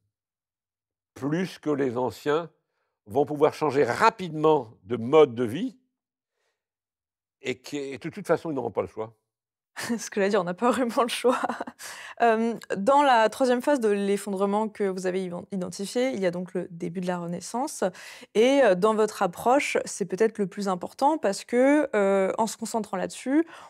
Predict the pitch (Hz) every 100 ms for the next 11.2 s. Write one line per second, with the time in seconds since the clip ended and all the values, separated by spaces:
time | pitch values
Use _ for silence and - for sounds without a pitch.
0 | - 202 196 254 - 226 208 190 247 202
1 | 190 208 208 214 196 220 202 190 190 220
2 | 214 - - - - 185 185 254 254 294
3 | 233 214 208 202 196 233 185 - - 202
4 | 190 196 196 - - _ _ _ - 160
5 | 170 - - 220 170 170 165 165 160 143
6 | - _ - - - 214 165 147 147 143
7 | 139 120 _ _ _ _ _ - - 175
8 | 175 160 151 147 147 139 95 _ _ _
9 | _ 131 143 139 160 180 151 214 - 175
10 | - 175 160 175 185 - 175 190 233 285
11 | 233